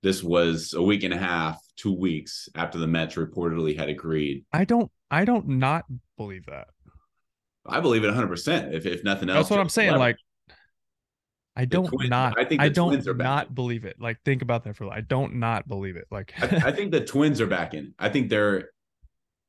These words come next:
Speaker 1: potentially a, a good
Speaker 2: I
Speaker 1: landing
Speaker 2: think the
Speaker 1: spot for
Speaker 2: Twins
Speaker 1: it.
Speaker 2: are in. I think the Cubs are in. I think
Speaker 1: Sox?
Speaker 2: I think the Sox could be in if it's a three-year, four-year deal.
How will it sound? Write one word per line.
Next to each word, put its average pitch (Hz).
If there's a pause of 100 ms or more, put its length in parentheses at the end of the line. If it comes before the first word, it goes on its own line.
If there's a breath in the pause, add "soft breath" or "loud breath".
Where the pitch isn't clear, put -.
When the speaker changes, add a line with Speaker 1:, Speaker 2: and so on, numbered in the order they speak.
(260)
Speaker 1:
potentially 113
a, 87
a 92
good 120
Speaker 2:
I 110
Speaker 1:
landing 123
Speaker 2:
think -
the 110
Speaker 1:
spot -
for -
Speaker 2:
Twins 151
Speaker 1:
it. -
Speaker 2:
are 165
in. 180
I 123
think 110
the 101
Cubs 147
are 170
in. 180
I 113
think 107 (540)
Speaker 1:
Sox? - (760)
Speaker 2:
I 131
think 240
the 175
Sox -
could 165
be 202
in 214
if 147
it's 156
a 139
three-year, 113 (140)
four-year 110
deal. 101